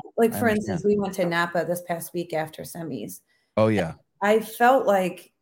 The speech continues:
Speaker 1: I couldn't go anywhere without someone, I don't know if it's that area or what, but someone coming up and just being like, "What, do you work out?" And first of all, like, no, this is genetics. Like, "Oh, fucking work out," you know?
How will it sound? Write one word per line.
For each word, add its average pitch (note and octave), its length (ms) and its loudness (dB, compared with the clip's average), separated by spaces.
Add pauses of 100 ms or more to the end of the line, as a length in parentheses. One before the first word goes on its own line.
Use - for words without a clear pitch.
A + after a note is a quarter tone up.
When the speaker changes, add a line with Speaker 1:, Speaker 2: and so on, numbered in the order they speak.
(180)
Speaker 1:
I F#3 120 -2
couldn't A3 360 -2
go F3+ 140 2
anywhere E3+ 480 0
without E3 360 -2
someone, E3 540 -4
I G3+ 80 0
don't A#3 140 4
know F#3+ 80 2
if F3+ 80 -2
it's F3+ 160 -4
that E3+ 200 2
area G#3+ 600 2
or D#3 360 -4
what, E3 280 -4
but - 160 -4 (240)
someone G3 360 0
coming F3 360 -2
up D#3+ 160 -2
and D#3+ 80 -4
just D#3+ 180 -6
being D3 220 -6
like, - 260 -16 (640)
"What, F3 360 -4
do F#3 120 -6
you A3+ 120 0
work A#3 280 -2
out?" F#3 300 2
And G3 120 -6
first B3 240 0
of E3+ 80 -2
all, C#3 300 -2
like, F#3 320 -4 (360)
no, G3 280 8
this F#3+ 180 -2
is F#3+ 180 -2
genetics. E3 720 0
Like, F3+ 300 2
"Oh, G3 200 -2
fucking - 360 -10
work D#3 200 -4
out," D3 180 -2
you F#3+ 100 4
know? F3 240 2